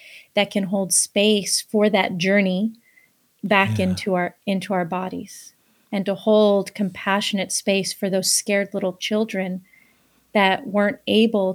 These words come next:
Speaker 1: to feel that overwhelming feeling when they were little.
Speaker 2: Mm. And I think it just compounds, doesn't it, over the years,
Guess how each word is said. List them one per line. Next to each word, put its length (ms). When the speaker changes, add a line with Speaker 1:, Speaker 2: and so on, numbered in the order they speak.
Speaker 1:
to 120
feel 720
that 220
overwhelming 640
feeling 420
when 140
they 100
were 100
little. 400
Speaker 2:
Mm. 540
And 120
I 20
think 380
it 160
just 340
compounds, 540
doesn't 260
it, 60
over 220
the 80
years, 640